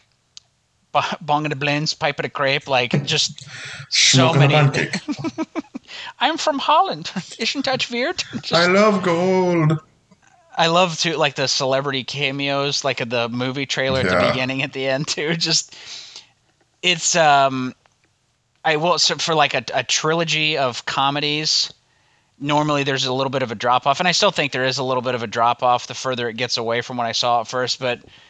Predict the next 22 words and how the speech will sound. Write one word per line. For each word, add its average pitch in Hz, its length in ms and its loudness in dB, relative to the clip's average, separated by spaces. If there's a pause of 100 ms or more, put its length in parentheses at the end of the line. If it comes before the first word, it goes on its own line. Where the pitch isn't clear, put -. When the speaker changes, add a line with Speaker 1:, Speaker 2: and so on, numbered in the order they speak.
(120)
Speaker 1:
man, 139 160 2
it's 131 100 -2
still 185 160 2
a 147 40 -4
funny 143 320 2
movie. 131 520 0
Like, 123 260 0
all 160 200 4
three 135 240 -2
of 123 100 -2
'em 120 300 -4 (400)
still 139 240 -2
crack 127 360 0
me 127 120 -2
up, 123 180 0
but 123 220 -4
this 156 240 0
one 135 260 0
to 131 120 -4
me 131 180 -2
is 120 160 -4
the, 117 260 -2